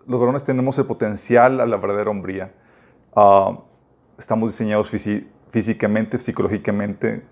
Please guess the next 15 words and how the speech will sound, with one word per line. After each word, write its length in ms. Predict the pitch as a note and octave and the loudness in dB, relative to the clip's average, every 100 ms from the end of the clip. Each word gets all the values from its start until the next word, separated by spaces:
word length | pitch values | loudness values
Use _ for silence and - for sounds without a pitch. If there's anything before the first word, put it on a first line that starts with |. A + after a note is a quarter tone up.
| - | -10
para 260 | - G#2 G2 | 0 2 2
poder 300 | G2 G#2 G#2+ | 2 2 2
desarrollar 520 | A2 A2 G2+ G#2 G#2 | 0 -2 0 2 2
todo 120 | A#2 | 0
lo 40 | A2+ | 0
que 100 | G#2+ | -2
Dios 260 | G#2 G#2 | -2 -2
ha 40 | G#2+ | -2
diseñado 400 | A2 G2+ G2+ G2 | -4 -4 -6 -4
para 140 | G2 | -4
nosotros. 520 | F#2+ - G2 - - - - - - - _ _ _ | -4 -6 -8 -10 -16 -20 -20 -20 -20 -20 _ _ _
Y 120 | B2 | 6
hay 140 | C#3 D#3+ | 6 6
características 600 | F#3+ F#3 D3 - D3 | 4 2 -2 -4 -8
que 80 | - | -6